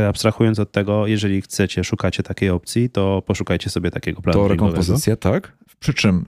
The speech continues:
Speaker 2: nie jest zmaksymalizowane ani budowanie tkanki mięśniowej, ani nie jest zmaksymalizowana, mm, redukcja. To się dzieje troszkę,
Speaker 1: Jasne.
Speaker 2: troszkę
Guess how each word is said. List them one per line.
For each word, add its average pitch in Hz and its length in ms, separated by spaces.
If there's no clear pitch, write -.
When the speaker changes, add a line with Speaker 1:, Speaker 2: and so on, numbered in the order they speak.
Speaker 2:
nie 113 120
jest - 460
zmaksymalizowane 98 880
ani 98 180
budowanie 87 420
tkanki 82 340
mięśniowej, 101 640
ani 107 180
nie 98 120
jest 95 120
zmaksymalizowana, 87 1160
mm, - 480
redukcja. 170 600
To - 80
się 98 120
dzieje 90 220
troszkę, - 280
Speaker 1:
Jasne. 104 360
Speaker 2:
troszkę 90 120